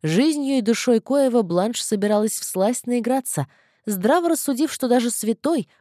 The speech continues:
вытесанный из камня, ежели заставить его взирать на складки атласных юбок, не преминет заприметить и залюбоваться совершенством прекрасной ножки, обтянутой белым чулком. И не мудрёно, что слабый паж попался в селки,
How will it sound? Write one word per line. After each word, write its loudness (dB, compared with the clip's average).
вытесанный -2
из -4
камня, -2
ежели 0
заставить -2
его 0
взирать -2
на 0
складки -2
атласных -2
юбок, -4
не 0
преминет 0
заприметить -4
и -4
залюбоваться -2
совершенством -4
прекрасной -4
ножки, -6
обтянутой -4
белым -4
чулком. -8
И 2
не 0
мудрёно, 0
что -2
слабый 0
паж 0
попался -2
в -6
селки, -4